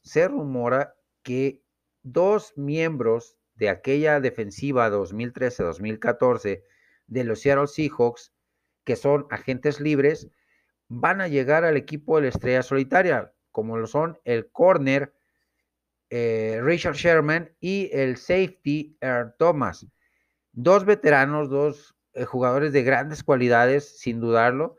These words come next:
que pueden ser líderes, eh, definitivamente en la defensiva secundaria. Vamos a ver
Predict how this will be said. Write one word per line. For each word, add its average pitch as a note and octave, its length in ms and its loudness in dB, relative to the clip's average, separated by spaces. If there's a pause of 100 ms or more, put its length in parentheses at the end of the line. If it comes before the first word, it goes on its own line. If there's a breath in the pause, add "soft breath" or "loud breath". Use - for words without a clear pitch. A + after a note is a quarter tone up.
(180)
que D3 140 2
pueden E3+ 340 0
ser D#3 220 0
líderes, D3+ 640 0
eh, G2+ 480 -2
definitivamente A#2 1160 -4
en G2+ 120 -8
la F#2+ 80 -6
defensiva G#2 460 -4
secundaria. B2 640 -2 (1500)
Vamos F#3+ 420 2
a F3+ 60 4
ver D#3+ 420 4